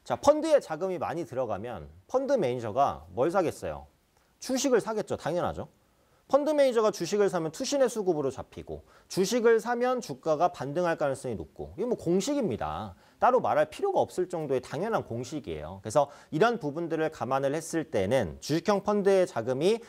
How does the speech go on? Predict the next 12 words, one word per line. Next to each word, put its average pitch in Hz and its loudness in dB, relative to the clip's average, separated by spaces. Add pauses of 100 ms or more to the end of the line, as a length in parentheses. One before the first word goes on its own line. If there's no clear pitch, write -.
(100)
지금처럼 165 0
계속 233 2
유입이 135 -2
된다면 113 0 (160)
시장의 190 2
하단은 202 2
튼튼하게 226 0
버틸 214 0
가능성이 170 -2 (160)
높다라는 131 0
거예요. 78 -14 (280)
그래서 170 2